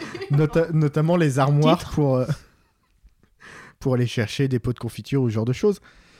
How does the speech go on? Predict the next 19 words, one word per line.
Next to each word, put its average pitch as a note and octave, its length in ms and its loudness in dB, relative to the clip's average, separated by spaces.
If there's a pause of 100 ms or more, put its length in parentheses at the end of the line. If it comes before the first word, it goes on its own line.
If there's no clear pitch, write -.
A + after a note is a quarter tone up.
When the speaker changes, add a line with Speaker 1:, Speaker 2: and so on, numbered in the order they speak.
(360)
Speaker 1:
Ce - 80 -18
qui C#3+ 140 -2
me B2 40 0
permettait B2+ 380 0
la D3+ 140 2
nuit F3 240 2
de C3+ 180 0
globalement B2 540 0
aller C3 300 -2 (160)
où D#3 120 2
je A#2+ 140 -4
voulais, C3+ 260 0
quand C#3 220 -2
je G#2+ 100 -6
voulais. A2+ 220 -2 (1300)
Et A#2+ 520 0 (380)
j'avais C3 280 -2
une D#3 80 0
rotation C3+ 520 -4